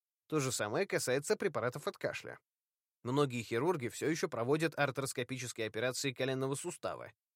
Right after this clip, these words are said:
и этот метод имеет активных защитников.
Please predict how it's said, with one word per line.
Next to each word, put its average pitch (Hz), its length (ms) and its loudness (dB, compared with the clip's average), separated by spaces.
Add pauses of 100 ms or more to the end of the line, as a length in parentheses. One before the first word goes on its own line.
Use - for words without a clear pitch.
(160)
и 120 80 0
этот 117 280 0
метод 117 380 -2
имеет 131 320 0
активных 143 400 0
защитников. 165 760 -6